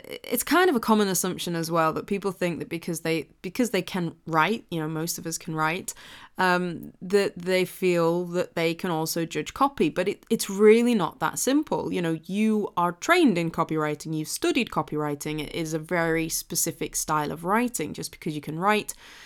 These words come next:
doesn't mean that you can judge copy. And if you've got something half finished and then you say to your customer, "What do you think?"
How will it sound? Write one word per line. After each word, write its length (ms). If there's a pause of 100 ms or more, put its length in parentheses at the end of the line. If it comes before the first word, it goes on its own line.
(320)
doesn't 240
mean 160
that 100
you 80
can 160
judge 240
copy. 540
And 320 (580)
if 180
you've 160
got 220
something 340
half 280
finished 340
and 100
then 140
you 60
say 180
to 140
your 100
customer, 380
"What 160
do 100
you 80
think?" 640